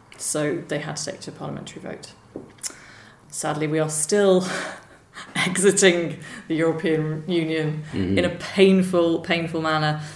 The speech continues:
Speaker 1: But she continues to, to fight the good fight. And also publishing the U K edition of, um, When They Call You a Terrorist, which is by the co-founder of Black Lives Matter, Patrisse Khan-Cullors, with Asha Bandele, who's a brilliant writer, and the two of them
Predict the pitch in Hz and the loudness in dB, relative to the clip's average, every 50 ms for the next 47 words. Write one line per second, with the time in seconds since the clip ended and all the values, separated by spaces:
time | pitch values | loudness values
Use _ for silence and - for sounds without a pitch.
0 | - - - 165 208 - - 240 - 190 185 - 185 175 160 156 151 151 - - | -14 -4 0 0 0 2 0 0 0 0 0 0 0 -2 0 -2 -2 -4 -4 -4
1 | - 156 151 151 147 151 151 - - 160 147 - - - - - - - - - | -2 -2 -2 -2 -2 -4 -6 -4 -4 -4 -4 -4 -6 -12 -16 -20 -20 -20 -20 -12
2 | - - 170 160 - 160 156 165 156 - - 160 156 156 151 - - - - - | -4 0 0 0 0 0 -2 -2 -4 -4 -2 -2 -2 -2 -2 -4 -8 -14 -18 -20
3 | - - - - - - 202 208 202 190 190 196 180 180 190 180 160 160 - - | -20 -20 -20 -10 -4 0 2 2 2 2 4 2 2 2 2 2 0 0 0 -2
4 | 165 160 160 156 156 156 156 - - - - - - - - - 180 165 160 156 | -2 -2 -2 -4 -4 -6 -8 -10 -14 -18 -20 -20 -20 -20 -6 -2 0 0 0 0
5 | 160 170 185 185 185 185 - 220 214 202 202 190 185 170 - 180 165 156 160 156 | 0 2 0 0 0 -2 -4 -2 0 2 2 2 0 -2 -2 -4 -4 -4 -6 -6
6 | 156 - - - - - - - - - - - - 175 160 160 156 156 156 151 | -8 -10 -14 -18 -18 -18 -20 -20 -20 -20 -16 -10 -6 -4 -2 -2 -2 -2 -2 -2
7 | 151 151 156 - 175 165 165 165 165 160 - 175 165 160 160 160 - 208 190 180 | -2 -2 -4 -2 -2 -2 -2 -2 -2 -2 -2 -2 0 0 -2 0 2 4 6 6
8 | 175 160 160 - - - 185 - - - - - 156 151 147 147 147 151 156 151 | 6 4 2 -2 -6 -6 -6 -8 -8 -10 -6 -4 -2 -2 0 -2 -2 -4 -6 -8
9 | - 160 151 151 - 156 147 147 147 156 156 156 - - 156 - 160 156 151 - | -6 -8 -6 -6 -6 -6 -6 -6 -6 -6 -8 -8 -6 -8 -8 -6 -6 -6 -8 -8
10 | - 156 156 - - - - - - - - - 156 156 - - - - - - | -8 -8 -8 -8 -10 -10 -12 -10 -12 -12 -10 -10 -8 -8 -10 -10 -10 -10 -10 -10
11 | - - - - 160 160 - - - - - - - - - - - - - - | -12 -12 -10 -8 -8 -8 -8 -10 -12 -16 -18 -20 -20 -20 -20 -20 -20 -20 -20 -20
12 | - - - - - - 185 180 170 165 - - - - - 160 156 156 156 160 | -20 -20 -20 -20 -14 -4 0 0 0 0 0 -2 -4 -4 -4 -4 -4 -2 0 0
13 | 156 156 151 151 151 151 165 156 151 156 - 160 151 156 156 156 151 151 156 156 | 2 2 2 0 -2 -2 -4 -6 -6 -4 -2 -2 -2 -2 -2 -4 -4 -4 -6 -6
14 | 156 156 - 160 160 160 160 - - 170 160 156 160 151 151 156 156 156 | -6 -6 -6 -6 -8 -6 -6 -2 0 0 0 0 -2 -2 -4 -4 -6 -8